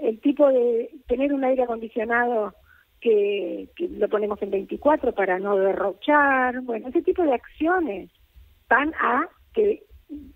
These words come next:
emitamos menos gases de efecto invernadero. ¿Por qué? Porque la electricidad en este país todavía se produce a partir del petróleo, principalmente.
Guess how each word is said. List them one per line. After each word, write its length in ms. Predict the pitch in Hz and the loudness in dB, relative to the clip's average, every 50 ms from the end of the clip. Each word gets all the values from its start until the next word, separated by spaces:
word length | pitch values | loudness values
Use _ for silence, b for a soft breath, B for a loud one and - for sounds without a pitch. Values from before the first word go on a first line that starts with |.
| _ - _ - | _ -20 _ -4
emitamos 600 | 220 214 220 226 226 - 254 - 277 277 247 214 | -4 -2 -2 0 2 2 2 2 2 -2 -2 -2
menos 580 | 226 240 254 277 269 285 277 285 285 269 233 | -2 0 2 2 2 0 -2 0 0 0 0
gases 300 | 226 233 233 240 - 247 | 2 0 0 0 0 -2
de 60 | 208 | -2
efecto 280 | 196 196 214 196 - 220 | -2 -4 -6 -6 -6 -8
invernadero. 600 | 196 196 202 190 - 185 175 170 190 - - - - b b b b b b _ | -6 -6 -6 -6 -6 -6 -6 -6 -6 -6 -10 -14 -16 b b b b b b _
¿Por 240 | - 277 269 269 - | 2 2 2 2 0
qué? 260 | - 302 254 196 - - | 0 2 2 2 0 -4
Porque 240 | 196 190 196 214 214 | -6 -4 -2 0 0
la 60 | 214 | 0
electricidad 580 | 247 247 226 - - 285 254 - 349 359 311 | 0 -2 -2 -2 -6 -4 -2 0 2 2 2
en 100 | 254 254 | 0 -2
este 140 | 254 - 294 | -4 -4 -2
país 320 | - 262 240 208 208 - - | -2 0 0 0 -2 -4 -4
todavía 460 | - 349 370 339 262 220 220 214 208 233 | -2 0 2 2 2 2 0 -2 -2 -2
se 120 | - 277 | -4 -6
produce 420 | - 311 330 302 233 220 - 202 | -2 0 0 0 0 -2 -2 -2
a 40 | 190 | -2
partir 280 | 233 185 - - 214 220 | -2 -4 -6 -2 -2 -2
del 80 | 226 | 0
petróleo, 500 | - - 247 - 381 370 349 269 190 180 - _ | 0 -2 -4 0 2 2 2 2 0 -2 -2 _
principalmente. 920 | - - 220 208 190 - - - 185 170 180 170 160 147 139 - - - | -2 -2 -2 -2 -6 -12 -6 -6 -6 -6 -6 -12 -18 -18 -18 -20 -20 -20